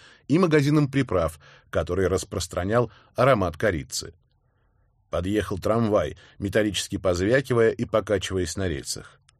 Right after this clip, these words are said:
Я зашёл в полупустой вагон, но садиться не стал. Я знал, что по пути на север, к центру Бишели, мы подберём ещё пассажиров.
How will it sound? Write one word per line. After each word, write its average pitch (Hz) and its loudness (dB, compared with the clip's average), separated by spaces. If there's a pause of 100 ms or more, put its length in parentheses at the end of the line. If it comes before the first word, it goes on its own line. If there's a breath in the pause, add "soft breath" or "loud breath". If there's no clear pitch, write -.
(140)
Я 117 0
зашёл 131 2
в - -4
полупустой 143 2
вагон, 127 2 (100)
но 131 2
садиться 120 -2
не 107 -2
стал. - -8 (360 soft breath)
Я 127 4
знал, 147 4
что - -4
по 110 -4
пути 131 0
на 131 4
север, 127 2
к - -14
центру 127 0
Бишели, 151 0
мы 139 4
подберём 131 2
ещё 123 -2
пассажиров. 80 -8